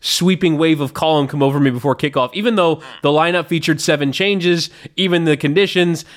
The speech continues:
I just kinda felt like the U S had this, and they really did from start to finish.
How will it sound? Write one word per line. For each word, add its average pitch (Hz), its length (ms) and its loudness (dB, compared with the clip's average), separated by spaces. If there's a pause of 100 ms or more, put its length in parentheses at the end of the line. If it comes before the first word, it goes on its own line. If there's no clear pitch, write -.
(160)
I 185 80 -4
just 220 160 -10
kinda 220 160 0
felt 220 240 -2
like 202 280 -2
the 185 80 -6
U 226 200 4
S 220 160 0
had 220 260 -2
this, 104 320 -8
and 151 300 -2
they 175 140 2
really 180 420 0
did 165 260 2
from 135 160 -6
start 147 280 0
to 117 60 -10
finish. 104 480 -6